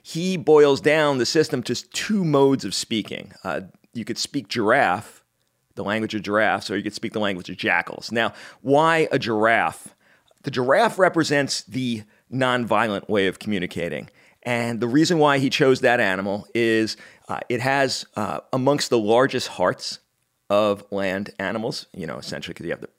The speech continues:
pump that blood all the way up that enormous neck. So big-hearted, uh, big ears. The giraffe has to listen, doesn't make a sound. Uh, m-, far more listening than speaking, and that's really key. And so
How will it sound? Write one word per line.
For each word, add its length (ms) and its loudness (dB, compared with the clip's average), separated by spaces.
pump 240 -10
that 220 -8
blood 240 -2
all 140 -2
the 140 -2
way 120 2
up 140 -4
that 160 -2
enormous 420 -8
neck. 440 -6
So 140 -4
big-hearted, 640 2
uh, 180 4
big 260 2
ears. 460 0
The 220 -2
giraffe 280 2
has 120 -2
to 80 -2
listen, 280 -2
doesn't 240 6
make 100 4
a 60 0
sound. 360 -4
Uh, 280 -2
m-, 240 -6
far 300 2
more 180 6
listening 400 2
than 120 -6
speaking, 480 -10
and 80 -6
that's 200 -4
really 240 -2
key. 540 -6
And 180 -2
so 300 2